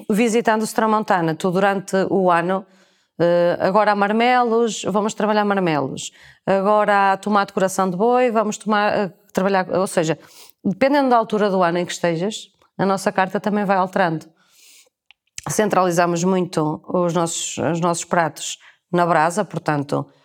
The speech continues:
eh, o cordeiro na brasa,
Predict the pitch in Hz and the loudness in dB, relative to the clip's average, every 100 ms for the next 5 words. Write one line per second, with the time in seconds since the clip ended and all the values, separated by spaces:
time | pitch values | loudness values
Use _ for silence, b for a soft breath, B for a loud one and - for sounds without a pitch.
0 | b b b _ - 165 156 160 160 170 | b b b _ -4 0 0 0 -2 -2
1 | 170 165 165 170 151 147 160 170 170 160 | -2 0 0 0 0 0 2 2 2 0
2 | 151 156 | 0 -2